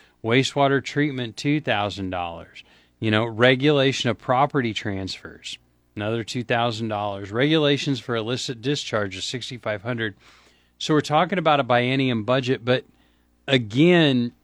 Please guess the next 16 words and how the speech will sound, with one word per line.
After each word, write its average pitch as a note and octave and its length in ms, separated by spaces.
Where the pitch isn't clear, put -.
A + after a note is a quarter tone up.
that C#3+ 340
restraint D3+ 1080
during C#3 420
times C#3 880
that B2 180
are B2 100
difficult B2+ 720
for B2 180
the A2 100
citizens A#2+ 720
is, A2 440
is A#2 180
what C#3+ 200
we're C3+ 120
not A2+ 300
seeing. F#2+ 580